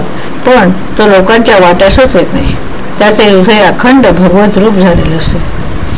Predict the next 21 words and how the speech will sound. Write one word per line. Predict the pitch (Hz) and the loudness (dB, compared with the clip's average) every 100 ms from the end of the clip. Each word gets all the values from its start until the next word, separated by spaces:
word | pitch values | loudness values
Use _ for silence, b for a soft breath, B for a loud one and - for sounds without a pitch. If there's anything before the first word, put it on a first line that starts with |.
| B - 202 | B -4 0
लोकांना | 202 208 226 233 | 0 2 0 0
बाह्यतः | 226 202 233 285 285 233 | 2 2 2 2 2 0
तो | - | 2
आपल्यासारखाच | 208 196 220 254 220 - 202 196 - - - | 2 2 0 0 0 0 0 -2 -4 -6 -2
दुश्चित्त | 196 226 - 339 - | 0 0 0 -2 0
आहे | 185 180 170 160 - - 190 | 0 2 0 -2 -6 -6 -2
असे | 190 208 | 0 2
वाटते, | 196 208 - 190 | 2 0 0 0
पण | 190 - - 208 | 0 -2 -2 -2
तो | 214 208 | 0 2
नेहमी | 202 269 269 185 180 | 2 2 2 2 0
सावधान | - 180 196 240 185 | 0 2 2 2 0
असतो | 175 175 175 151 B B - | 0 -2 -2 -4 B B -2
आणि | 208 214 | 0 0
त्याचे | 208 185 254 220 | 2 2 2 2
चित्त | 185 247 247 180 175 - - - | 2 -2 0 0 0 -2 -6 -4
अखंड | 185 262 240 247 | -2 0 2 2
परमेश्वराच्या | 240 180 180 208 - 196 190 190 | 2 2 2 2 0 2 2 2
ठिकाणी | 175 175 202 202 170 160 - - 185 | 0 0 0 0 0 -4 -6 -2 0
जडलेले | 180 170 170 160 | 2 2 2 0
असते. | 143 - | -4 -6